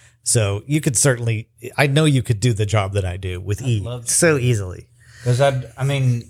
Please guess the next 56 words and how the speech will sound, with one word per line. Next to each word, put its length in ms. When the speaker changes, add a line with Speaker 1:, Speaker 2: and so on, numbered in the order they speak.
Speaker 2:
I'm 260
to 120
the 80
point 300
I'm 80
making 500
the 80
most 300
money 300
I've 100
ever 160
made, 400
but 240
I'd 220
li-, 280
like 300
to 100
get 240
to 80
the 100
next 400
ten 240
grand 380
if 140
I 140
can 380
now. 320
Speaker 1:
Hey, 200
<laughs> 180
I'm 80
right 200
there 120
with 220
you, 80
man. 300
<laughs> 440
I'm 100
hanging 340
on 160
as 160
long 260
as 100
I 100
can 380
as 120
Speaker 2:
I 60
Speaker 1:
this 160
Speaker 2:
don't 80
wanna 240
get 220
to 80
that 240
next 420
one 240
now. 120
Speaker 1:
the, 120